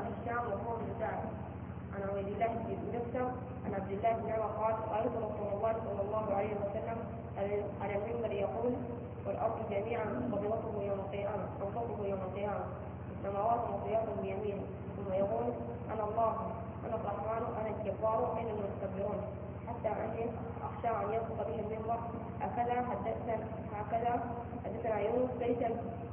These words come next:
بين هشام بن سعد وبين عبيد الله بن مسلم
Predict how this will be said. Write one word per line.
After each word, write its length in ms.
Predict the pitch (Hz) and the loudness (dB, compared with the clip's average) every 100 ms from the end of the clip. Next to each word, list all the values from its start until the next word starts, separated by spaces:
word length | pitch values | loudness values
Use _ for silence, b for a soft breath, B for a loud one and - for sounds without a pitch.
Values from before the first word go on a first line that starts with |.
| - - - - | -8 -8 -8 -4
بين 160 | 208 202 | 0 2
هشام 420 | 208 196 240 240 214 | 0 0 2 2 2
بن 140 | 208 | 2
سعد 200 | 262 254 208 | 4 4 4
وبين 200 | 202 196 | 2 2
عبيد 320 | 190 196 196 | 0 0 0
الله 180 | 208 226 | 4 4
بن 160 | 220 202 | 4 0
مسلم 360 | 233 - 240 | -2 -2 -4